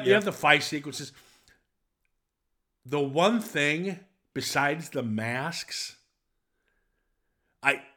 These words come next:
Speaker 1: you don't see a lot of James Bond stuff.
Speaker 2: Mm-hmm.
Speaker 1: You know, gadgets.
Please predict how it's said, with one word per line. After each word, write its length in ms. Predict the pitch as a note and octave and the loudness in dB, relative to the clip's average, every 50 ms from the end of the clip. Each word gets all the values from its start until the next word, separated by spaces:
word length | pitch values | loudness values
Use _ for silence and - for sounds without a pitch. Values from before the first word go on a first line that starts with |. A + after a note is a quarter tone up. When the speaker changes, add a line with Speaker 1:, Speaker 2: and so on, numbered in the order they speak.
| _ _ _ _ _ _ _ _ | _ _ _ _ _ _ _ _
Speaker 1:
you 140 | D3 D3 C#3 | -10 -10 -4
don't 300 | A2+ E3+ F3+ G#3 G#3 - | 0 0 0 0 0 -2
see 220 | - - F3 F3 | -4 -2 0 0
a 60 | D#3 | 2
lot 200 | D3 C#3+ C#3+ D3 | 2 2 2 0
of 100 | C3+ A2+ | 0 -4
James 360 | A2 - C3 C3 C3+ B2+ A2 | -6 -4 -2 -2 -2 -2 -4
Bond 520 | - - A#2 A#2+ A#2 A#2 A2+ G#2+ G2+ F#2 - | -6 -8 -6 -6 -4 -4 -4 -6 -6 -8 -12
stuff. 440 | - - G2+ E2+ - - - - _ _ _ _ _ C#3 | -12 -12 -12 -12 -14 -16 -20 -20 _ _ _ _ _ -12
Speaker 2:
Mm-hmm. 100 | C3+ D3+ | -6 -4
Speaker 1:
You 80 | D#3+ | -2
know, 100 | D#3 C#3+ | 0 -2
gadgets. 720 | B2+ A#2 B2 A#2+ A#2+ A#2 A2+ A#2 G#2 - - - - - | -2 -2 -4 -6 -6 -6 -8 -10 -12 -12 -12 -12 -12 -14